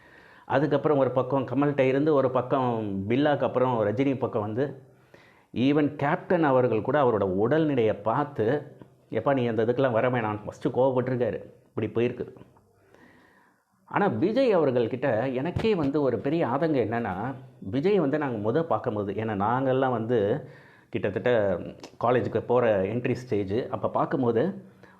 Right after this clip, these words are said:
ஒரு விஜயகாந்த் மாதிரி அடுத்த ஒரு ஸ்டண்ட் ஆக்டர் வர போறாப்புல, அந்த ஒரு இமேஜ் தான் ஃபஸ்ட்டு எனக்கு தெரிஞ்சது. அதுக்கப்புறம் நல்ல படங்கள் தான் தேர்ந்தெடுத்தது, அதுல எந்த குறையுமே கிடையாது. ஆனா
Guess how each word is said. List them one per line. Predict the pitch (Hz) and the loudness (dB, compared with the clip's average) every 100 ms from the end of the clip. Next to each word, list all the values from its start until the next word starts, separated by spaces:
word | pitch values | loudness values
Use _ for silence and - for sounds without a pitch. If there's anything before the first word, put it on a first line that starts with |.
| - | -6
ஒரு | 107 98 98 95 | -2 2 2 2
விஜயகாந்த் | 101 110 165 156 | 2 2 2 2
மாதிரி | 131 113 131 180 | 0 0 0 2
அடுத்த | 120 131 156 | 2 2 2
ஒரு | 123 | 2
ஸ்டண்ட் | 143 123 | 0 -2
ஆக்டர் | 127 120 107 | 0 0 0
வர | 104 104 | -2 -2
போறாப்புல, | 104 101 90 | -2 -2 -2
அந்த | 101 - 143 208 196 | -2 0 2 4 4
ஒரு | 143 | 4
இமேஜ் | 117 131 127 | 2 0 0
தான் | 107 147 131 | 0 0 0
ஃபஸ்ட்டு | 113 - 127 | -4 -4 -6
எனக்கு | 104 98 98 | -4 -4 -6
தெரிஞ்சது. | 92 92 - - _ _ - | -6 -6 -12 -20 _ _ -6
அதுக்கப்புறம் | 143 190 196 196 | -2 -2 0 0
நல்ல | 139 160 240 | 2 0 0
படங்கள் | 156 160 165 | 0 2 2
தான் | 160 | 2
தேர்ந்தெடுத்தது, | 151 143 135 101 | 2 0 0 0
அதுல | 101 139 220 | 0 0 0
எந்த | 131 165 | 0 -2
குறையுமே | 185 143 156 160 | -2 0 0 0
கிடையாது. | - 113 107 92 - - _ _ _ _ _ _ - - - | -2 -2 -2 -4 -14 -20 _ _ _ _ _ _ -20 -20 -10
ஆனா | - 180 127 143 | -2 0 2 -2